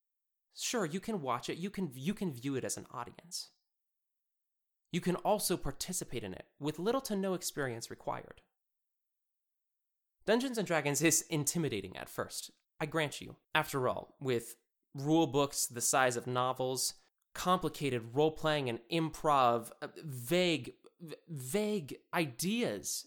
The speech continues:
of what you can create, it can be really intimidating for new players.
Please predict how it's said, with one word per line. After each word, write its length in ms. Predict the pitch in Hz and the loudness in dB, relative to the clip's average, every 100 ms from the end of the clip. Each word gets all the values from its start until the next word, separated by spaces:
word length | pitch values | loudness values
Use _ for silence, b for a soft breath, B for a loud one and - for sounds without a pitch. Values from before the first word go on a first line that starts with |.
| - | -2
of 200 | 156 143 | -2 0
what 200 | 190 - | -2 -2
you 80 | 190 | -6
can 180 | 160 160 | -6 -6
create, 600 | - 143 175 - - - _ _ _ _ _ _ _ | -6 -6 -6 -8 -12 -14 _ _ _ _ _ _ _
it 100 | 185 | -4
can 120 | 240 | -2
be 80 | 220 | -2
really 340 | 170 190 220 196 | -2 -2 -2 -2
intimidating 600 | 180 - 220 143 107 113 | -2 -2 -2 -2 -4 -4
for 100 | 131 | -4
new 160 | 123 | -4
players. 540 | 123 165 - - - | -4 -6 -6 -12 -14